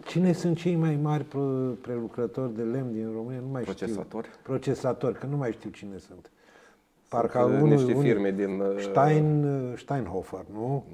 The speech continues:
Speaker 2: Schweihofer,
Speaker 1: Schweihofer.
Speaker 2: uh, rebranduit acum H S Timber. Da,
Speaker 1: Mai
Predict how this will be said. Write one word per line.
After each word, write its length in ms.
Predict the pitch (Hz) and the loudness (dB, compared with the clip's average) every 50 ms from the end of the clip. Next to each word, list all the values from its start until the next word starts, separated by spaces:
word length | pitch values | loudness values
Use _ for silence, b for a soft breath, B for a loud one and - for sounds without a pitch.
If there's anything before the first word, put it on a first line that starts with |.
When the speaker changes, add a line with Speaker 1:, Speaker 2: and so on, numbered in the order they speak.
| 87 | -16
Speaker 2:
Schweihofer, 640 | 90 95 95 95 87 80 - 90 - - - 92 85 | -12 -8 -6 -6 -6 -6 -8 -12 -12 -12 -12 -12 -8
Speaker 1:
Schweihofer. 680 | - 113 135 135 123 92 110 101 90 - - 98 90 - | 0 4 4 6 6 4 2 0 0 -2 -4 -8 -8 -8
Speaker 2:
uh, 60 | - - - - - - - | -10 -14 -18 -20 -20 -16 -8
rebranduit 720 | 98 98 107 95 87 95 95 90 87 92 92 95 92 - - | -2 -2 0 0 0 -2 -2 -2 -2 -4 -4 -4 -4 -6 -10
acum 300 | 85 - - 98 92 87 | -16 -14 -12 -12 -12 -12
H 80 | 92 92 92 - - - | -12 -14 -16 -16 -18 -20
S 140 | - - _ _ _ _ _ | -20 -20 _ _ _ _ _
Timber. 420 | _ - 123 139 135 131 139 135 - - _ b b b b b b b b b b b b b _ _ _ | _ -14 -12 -10 -10 -10 -10 -12 -14 -20 _ b b b b b b b b b b b b b _ _ _
Da, 120 | - - | -14 -10
Speaker 1:
Mai 80 | - 156 | -8 -6